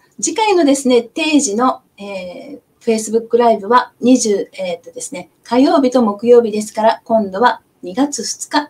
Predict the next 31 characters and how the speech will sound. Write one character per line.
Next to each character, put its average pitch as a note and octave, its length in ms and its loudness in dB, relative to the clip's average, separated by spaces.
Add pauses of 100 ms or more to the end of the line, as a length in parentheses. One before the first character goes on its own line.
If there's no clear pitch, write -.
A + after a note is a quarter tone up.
(120)
と C4+ 80 2
い B3+ 40 6
う B3+ 60 2
こ C4 80 -2
と C4 100 -2
に A3+ 80 -2
な G3+ 100 -4
り G3 80 -6
ま A3 120 2
す。 - 160 -12 (280)
二 A#3 120 2
月 D4 240 2
二 - 180 -10
日 A#3 80 0
は A#3 120 6
定 C#4 240 4
時 A#3+ 100 0
な G#3+ 140 0
の G#3 60 -4
で、 A#3 140 6
十 A3+ 200 2
二 A#3+ 100 2
時 B3 140 -4
半 C#4 140 6
か C#4+ 100 0
ら A3 120 0
十 G3+ 220 -6
三 D4+ 220 2
時 A3+ 100 0
ま F3 80 -6
で。 - 140 -14